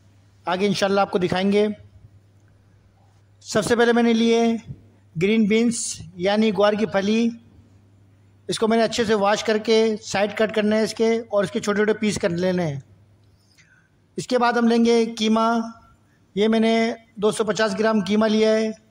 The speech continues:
मशीन से पिसा हुआ।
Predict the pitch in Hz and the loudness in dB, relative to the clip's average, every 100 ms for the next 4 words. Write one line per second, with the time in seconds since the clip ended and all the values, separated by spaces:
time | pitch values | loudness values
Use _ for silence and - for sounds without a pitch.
0 | _ _ _ _ _ _ _ _ _ _ | _ _ _ _ _ _ _ _ _ _
1 | _ 180 165 214 220 208 196 214 214 220 | _ -4 0 0 0 -2 0 0 0 -2
2 | 220 - | -6 -16